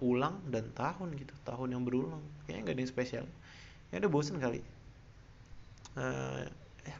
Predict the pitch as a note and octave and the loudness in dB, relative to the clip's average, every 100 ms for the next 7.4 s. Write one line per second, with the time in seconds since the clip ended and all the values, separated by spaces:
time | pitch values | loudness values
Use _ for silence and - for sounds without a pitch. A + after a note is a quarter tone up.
0 | - B2+ F3 F#3 - - - - - - | -4 -2 -4 -8 -12 -14 -16 -16 -16 -16
1 | - - - - - - - - - - | -16 -16 -14 -14 -14 -14 -14 -14 -14 -16
2 | - - - - - - - - - - | -16 -16 -16 -14 -14 -12 -12 -12 -12 -12
3 | - - - - - D3 C#3+ D3 D3 C#3+ | -12 -12 -12 -14 -4 2 8 8 6 6
4 | C3 C#3+ C#3 B2+ B2+ B2+ - - - - | 8 8 6 6 6 6 -6 -6 -4 -6
5 | - - - - - - - - - C#3 | -10 -12 -12 -12 -12 -12 -12 -4 4 8
6 | C#3 C3+ C3+ C3 C3+ C3 C3 - B2+ D3 | 10 12 10 8 8 10 10 8 4 6
7 | C3+ A#2+ A#2 | 6 6 4